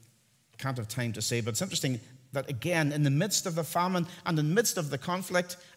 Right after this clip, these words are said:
Isaac keeps finding water. I mean, we've got to understand that in these situations, this was such a blessing. Again, the difference between living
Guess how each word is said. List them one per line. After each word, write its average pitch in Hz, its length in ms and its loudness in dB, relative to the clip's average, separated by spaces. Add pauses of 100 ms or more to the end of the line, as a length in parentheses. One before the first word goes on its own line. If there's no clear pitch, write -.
Isaac 277 360 4 (100)
keeps 220 300 0
finding 226 420 2
water. 247 460 8 (180)
I 147 40 0
mean, 170 160 2 (520)
we've 180 180 0
got 262 120 4
to 247 60 4
understand 214 580 4
that 175 440 4
in 156 200 4
these 240 260 4
situations, 170 1200 0 (280)
this - 200 2
was 170 100 4
such - 300 6
a 214 60 6
blessing. 185 580 6 (1120)
Again, 170 360 4
the 135 60 2
difference 165 420 0
between 139 520 0 (360)
living 113 600 2